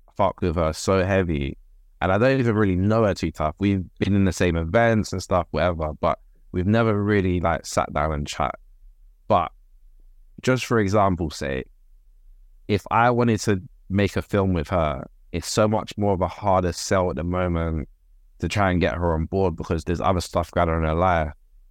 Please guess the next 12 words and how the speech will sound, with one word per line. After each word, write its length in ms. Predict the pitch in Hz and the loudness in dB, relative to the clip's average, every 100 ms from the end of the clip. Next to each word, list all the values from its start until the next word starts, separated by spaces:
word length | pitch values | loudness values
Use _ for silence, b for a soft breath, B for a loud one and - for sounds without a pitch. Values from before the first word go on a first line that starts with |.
| _ | _
But 120 | 90 | -2
with, 420 | 82 101 92 - - - - _ _ - - | 0 0 -2 -8 -20 -20 -20 _ _ -20 -2
with 180 | 107 98 | 0 0
the 80 | - | -2
producers 540 | - 110 113 - 98 | -4 0 0 0 -2
that 120 | 82 | 0
I've 160 | 90 87 | 0 0
worked 340 | 98 95 - | 0 0 -2
with 100 | 85 | -8
through 220 | - 87 | -4 -4
film 320 | 85 101 98 95 | -4 -2 0 0
school, 500 | - 87 78 78 | -2 -4 -2 -4